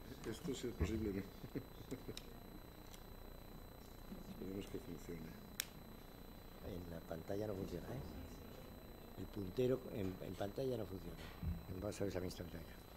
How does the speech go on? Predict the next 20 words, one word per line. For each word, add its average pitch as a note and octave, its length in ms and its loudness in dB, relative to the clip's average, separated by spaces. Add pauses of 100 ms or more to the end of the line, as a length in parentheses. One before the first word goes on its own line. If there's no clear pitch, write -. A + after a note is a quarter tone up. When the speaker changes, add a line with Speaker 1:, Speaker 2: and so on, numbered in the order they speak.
(200)
Speaker 2:
Bueno, C3 260 12 (720)
buenas D3 280 12
tardes C#3 280 12
a B2 80 12
todos D3 240 12
otra B2 200 12
vez. D3+ 340 12 (760)
He A#2 60 8
visto B2 260 10
que - 140 6
se A2 140 10
ha, A#2 260 12
se - 200 4
ha, A2 80 6
estas, A#2+ 360 6
eh, G2 220 6 (500)
filas B2 320 12
se A#2+ 100 10
han A#2+ 120 12
clareado. A2 580 12